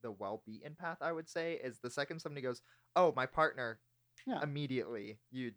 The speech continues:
Speaker 1: you're like, "Oh, what do you got going on over there? Hey."
Speaker 2: And,
Speaker 1: <laughs>
Speaker 2: but I, like, f-, for me, it's just made a lot of sense in the community we li-, we live in. It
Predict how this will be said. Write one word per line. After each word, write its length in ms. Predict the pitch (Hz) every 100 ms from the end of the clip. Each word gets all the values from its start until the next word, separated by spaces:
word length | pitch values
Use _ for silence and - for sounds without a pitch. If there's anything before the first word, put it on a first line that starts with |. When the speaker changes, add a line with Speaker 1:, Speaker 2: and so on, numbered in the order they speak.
| 110
Speaker 1:
you're 240 | 120 127
like, 220 | 104 107 -
"Oh, 140 | 120 156
what 140 | 151
do 60 | 156
you 40 | 131
got 120 | 117
going 180 | 113 107
on 120 | 107
over 160 | 110 107
there? 200 | 117 - _ _ -
Hey." 160 | 135 -
Speaker 2:
And, 260 | 254 233 - 220
Speaker 1:
<laughs> 140 | 208
Speaker 2:
but 240 | 226 277 240 247
I, 260 | 233 226 226
like, 280 | 202 196 -
f-, 220 | - - - _ _ -
for 100 | 185
me, 180 | 196
it's 200 | 196 160
just 220 | 185 160 156
made 160 | 160
a 60 | 156
lot 160 | 151 147
of 40 |
sense 260 | - 143 139
in 80 | 135
the 80 |
community 420 | 123 147 147 143 139
we 140 | 139
li-, 140 | 139 - -
we 400 | 135 131 131 135 - -
live 240 | 170 175
in. 200 | 147 139
It 220 | 139 143